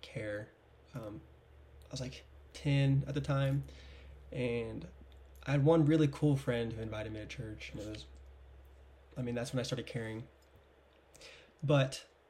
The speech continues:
you know, you fast forward, it's just, like, a blur of, of memories for me, of just going to church every now and then, but, like, going to school, and I played a lot of soccer, and soccer was my niche growing up. And in high school,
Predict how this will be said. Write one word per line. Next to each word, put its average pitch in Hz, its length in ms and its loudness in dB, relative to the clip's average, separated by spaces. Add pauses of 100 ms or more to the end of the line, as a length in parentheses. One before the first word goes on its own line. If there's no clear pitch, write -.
(340)
you 160 80 2
know, 151 80 8
you 147 80 8
fast 147 220 6
forward, 127 400 4 (180)
it's 139 100 2
just, 135 140 2
like, 135 100 4
a 123 60 4
blur 120 400 4
of, 107 240 -6 (340)
of 120 420 -4
memories 117 440 0
for 123 100 -2
me, 117 280 -2 (560)
of 131 100 0
just 135 180 2
going 127 200 4
to 120 60 4
church 127 440 0
every 120 220 0
now 113 200 -2
and 110 100 -4
then, 113 160 -4
but, 113 120 -4
like, 107 260 -8 (920)
going 127 240 10
to 135 60 8
school, 135 400 6
and 113 300 -2
I 120 80 -4
played 135 180 4
a 120 40 2
lot 117 140 0
of 113 60 -6
soccer, 110 400 -4
and 110 140 -10
soccer - 280 -8
was - 120 -8
my 110 140 -4
niche 110 320 -6
growing 117 300 -6
up. - 180 -6 (1120)
And 127 520 2 (460)
in 135 80 0
high 135 180 4
school, 127 460 2